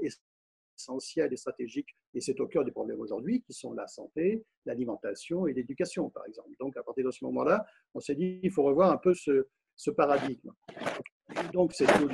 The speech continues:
c'est la remise en cause aussi des accords de libre-échange les plus récents, hein,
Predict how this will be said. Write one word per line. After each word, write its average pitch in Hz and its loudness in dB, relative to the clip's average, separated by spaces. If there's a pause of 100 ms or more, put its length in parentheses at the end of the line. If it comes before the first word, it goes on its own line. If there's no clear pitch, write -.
c'est - 0
la 135 4
remise 123 -2
en 107 -4
cause 156 0
aussi 143 -6
des 117 -8
accords 123 -8
de 117 -10
libre-échange 123 -8 (200)
les 117 -12
plus - -4
récents, 143 -4
hein, 196 -8